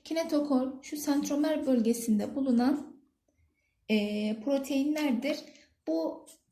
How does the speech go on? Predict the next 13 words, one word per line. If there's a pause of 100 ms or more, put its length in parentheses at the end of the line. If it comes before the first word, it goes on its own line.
(120)
e, (340)
yapıya (380)
kinetokor
diyoruz. (260)
Kinetokor.
Peki
ne
işe
yarıyor? (460)
İyi
iplikleri, (200)
bölünme
sırasında